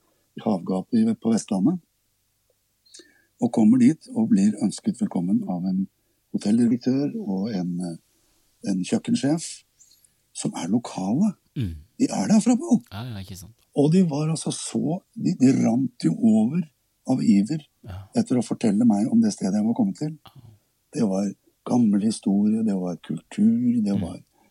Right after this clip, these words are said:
Speaker 1: hva jeg kunne oppleve. Det var menneskene som bodde, det var, det var historien om han gamle hvalfangeren som hadde skøyta si liggende borti der.
Speaker 2: Mhm.
Speaker 1: Altså, det var, det var liksom, de var, de levde og åndet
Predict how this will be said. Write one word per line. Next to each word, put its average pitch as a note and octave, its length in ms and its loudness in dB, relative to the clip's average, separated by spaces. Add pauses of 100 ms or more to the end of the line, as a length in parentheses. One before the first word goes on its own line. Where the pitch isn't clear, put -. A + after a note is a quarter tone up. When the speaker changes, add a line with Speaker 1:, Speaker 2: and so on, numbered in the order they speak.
(240)
Speaker 1:
hva G2 280 0
jeg G2 120 -2
kunne G#2 240 0
oppleve. F#2+ 460 -4
Det A3+ 80 0
var G#2+ 140 0
menneskene G#3 600 0
som A2 260 2 (300)
bodde, A2 360 2
det A2 100 2
var, A#2+ 260 0
det - 460 -6
var G#2+ 100 2
historien G2+ 580 0
om G2 100 -2
han G2+ 100 0
gamle F#2+ 280 -2
hvalfangeren G#2+ 840 0 (400)
som - 200 -2
hadde G#2+ 200 2
skøyta G#2 360 0
si A#2+ 120 0
liggende G#2 400 4
borti A2 220 2
der. A#2 260 0 (100)
Speaker 2:
Mhm. G2+ 320 -4
Speaker 1:
Altså, - 140 -8
det A#2 80 4
var, B2 140 4 (380)
det B2 100 2
var A#2+ 120 4
liksom, C3 280 -2
de B2 100 4
var, B2 260 0 (240)
de B2+ 100 4
levde C3+ 760 0
og C3+ 200 -8
åndet B2 480 0